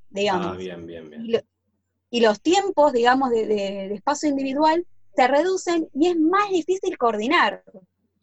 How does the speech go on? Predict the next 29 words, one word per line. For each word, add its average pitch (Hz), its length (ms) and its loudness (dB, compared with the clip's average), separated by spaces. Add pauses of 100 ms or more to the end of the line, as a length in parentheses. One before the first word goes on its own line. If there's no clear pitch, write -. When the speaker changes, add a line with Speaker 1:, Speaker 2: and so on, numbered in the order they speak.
Speaker 1:
Entonces, 330 420 -4
¿qué 392 140 -8
pasa? 214 360 -4 (280)
Esto 370 480 0 (100)
potencia, 330 800 4 (200)
¿sí? 262 260 -2
A 240 80 6
veces 277 380 0 (320)
todo 269 180 6
lo 226 140 6
malo, 240 400 4
el 208 180 0
encierro, 240 920 4
se, 190 500 -6
la, 185 300 -2
la, 190 200 -2
a 196 40 0
ver, 202 300 2
eh, 196 220 0
la 190 80 0
ansiedad, 226 840 2 (320)
el 196 240 -4
miedo, 254 640 6
sentimiento 208 560 0
de 190 80 4
ambivalencia, 220 1120 4
digamos, 196 360 -2
¿no? 240 140 0
Desesperación. 220 1040 0